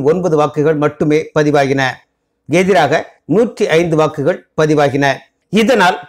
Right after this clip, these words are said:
பெரும்பான்மையை இழந்த முதல்வர் குமாரசாமி ஆட்சி கவிழ்ந்தது. இதேபோல் மத்திய பிரதேச மாநிலத்தில் காங்கிரஸ் தலைமையிலான ஆட்சி நடைபெற்று வருகிறது.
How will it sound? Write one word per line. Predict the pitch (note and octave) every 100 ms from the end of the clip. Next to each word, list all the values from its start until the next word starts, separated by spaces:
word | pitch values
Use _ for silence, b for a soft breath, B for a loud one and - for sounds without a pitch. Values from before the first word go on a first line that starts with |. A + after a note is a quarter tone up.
| -
பெரும்பான்மையை | A#3 B3+ C4 A#3 G#3 G3 F#3+ D#3+
இழந்த | D#3+ F3+ D3 D#3 -
முதல்வர் | C3+ F#3 G#3+ G3+ -
குமாரசாமி | E3+ F3+ F#3+ - D3 D3 G#3 _ _ -
ஆட்சி | D3+ - - -
கவிழ்ந்தது. | D#3 D3+ D3 C#3+ C#3+ A#2+ - _ _ _ -
இதேபோல் | A3 E4+ D4 A#3+ -
மத்திய | C#3 F3 B3+ - B3
பிரதேச | B3 A#3+ A#3
மாநிலத்தில் | G3+ F3 F#3+ F3 - A#3 -
காங்கிரஸ் | - F3+ A#3 A3 -
தலைமையிலான | - E3 E3 D3+ D3+ F#3+ -
ஆட்சி | B2+ F#3 - F3+
நடைபெற்று | D3 D#3+ D3+ D#3
வருகிறது. | D3 C#3+ C3+ C3+